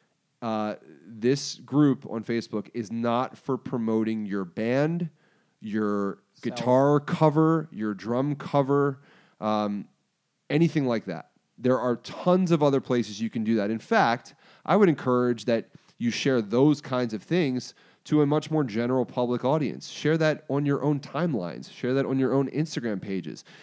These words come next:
Speaker 1: Use Chocolate Croissants and the, and the group as a place for you to build up the courage, for lack of a better word, for a lot of people by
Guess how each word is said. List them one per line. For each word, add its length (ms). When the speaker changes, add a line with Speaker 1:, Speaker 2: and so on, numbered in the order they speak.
Speaker 1:
Use 760
Chocolate 420
Croissants 800
and 200
the, 160
and 120
the 40
group 480
as 200
a 80
place 440
for 180
you 280
to 120
build 320
up 320
the 440
courage, 520
for 160
lack 240
of 60
a 20
better 140
word, 200
for 160
a 60
lot 180
of 60
people 560
by 260